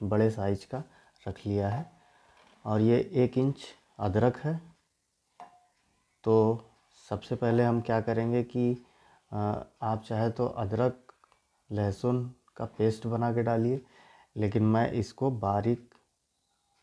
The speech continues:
paste नहीं बनाऊंगा, मैं इसको दरदरा कूट लूँगा, अदरक लहसुन और धनिए को। जब तक मैं इसको दरदरा कूटता हूँ, तब तक फ्रेंड्स, आप जाके जल्दी से मेरे चैनल को सब्सक्राइब कर लीजिए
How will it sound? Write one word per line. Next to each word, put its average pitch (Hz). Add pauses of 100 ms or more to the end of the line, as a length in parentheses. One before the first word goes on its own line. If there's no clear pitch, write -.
(580)
paste 117
नहीं 113
बनाऊंगा, 120
मैं 113
इसको 107
दरदरा 104
कूट 117
लूँगा, 131 (1700)
अदरक 107
लहसुन 107
और 139 (220)
धनिए 104
को। 160 (280)
जब 107
तक 113
मैं 117
इसको 110 (320)
दरदरा 104
कूटता 107
हूँ, 135 (340)
तब 104
तक 113
फ्रेंड्स, 120
आप 107
जाके 110
जल्दी 107
से 117
मेरे 107
चैनल 107
को 113
सब्सक्राइब 104
कर 127
लीजिए 120